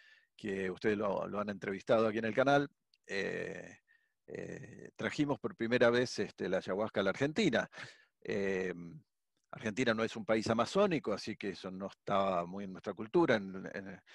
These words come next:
en los años, fines de los años noventa o mediados de los años noventa no existía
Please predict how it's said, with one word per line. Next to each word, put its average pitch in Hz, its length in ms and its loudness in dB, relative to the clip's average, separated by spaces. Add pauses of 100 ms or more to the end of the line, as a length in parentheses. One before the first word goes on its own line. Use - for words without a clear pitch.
(280)
en 104 80 -6
los 101 100 -2
años, 117 260 2 (380)
fines 127 260 0
de 107 60 -2
los 101 100 -2
años 110 280 -2
noventa 110 920 2
o 92 120 -2
mediados 117 400 4
de 107 60 4
los 98 120 -2
años 117 200 -2
noventa 123 320 2
no 107 80 -6
existía 95 800 -2